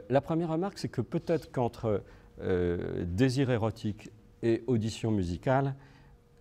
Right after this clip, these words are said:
il y a un lien qui n'est pas si contingent, euh, qu'il en a l'air.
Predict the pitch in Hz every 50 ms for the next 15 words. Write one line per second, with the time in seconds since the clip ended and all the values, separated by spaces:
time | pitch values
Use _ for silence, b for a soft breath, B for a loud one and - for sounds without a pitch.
0 | - - 101 107 117 135 131 127 120 113 110 120 139 151 151 139 - - 123 113
1 | 110 104 - 143 135 135 127 - - - - - - - - - - 160 147 -
2 | - 135 117 113 123 113 110 110 101 110 127 131 139 143 127 - - - 101 95
3 | 92 - - - - - 120 110 107 104 101 95 90 85 78 78